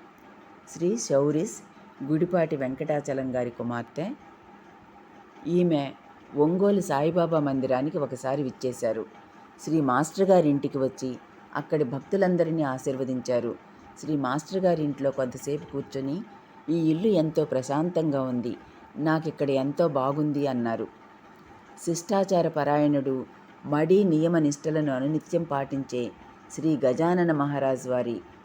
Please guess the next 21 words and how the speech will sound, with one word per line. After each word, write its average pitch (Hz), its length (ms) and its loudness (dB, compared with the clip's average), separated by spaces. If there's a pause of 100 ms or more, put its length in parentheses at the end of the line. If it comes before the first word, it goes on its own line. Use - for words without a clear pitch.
(140)
మఠాధిపతి 156 720 0
ఒకసారి 131 460 -2
ఒంగోలు 139 440 0
విచ్చేశారు. 117 640 -4 (600)
శ్రీ 156 200 -2
భరద్వాజ 156 600 4
మాస్టర్ 143 500 0
గారు 135 180 0
వారిని 127 360 0
దర్శింపదలచి 131 840 -4 (480)
వారు 156 240 2
విడిది 156 420 2
చేసిన 175 240 0
ప్రదేశం 147 520 -2
వద్దకు 123 300 -4
వెళ్ళారు. 117 400 -2 (680)
ఆయన 139 500 0 (520)
తాము 156 260 0
మడి 139 460 2
ఆచారాలను 147 720 2
పాటించనని, 139 880 -2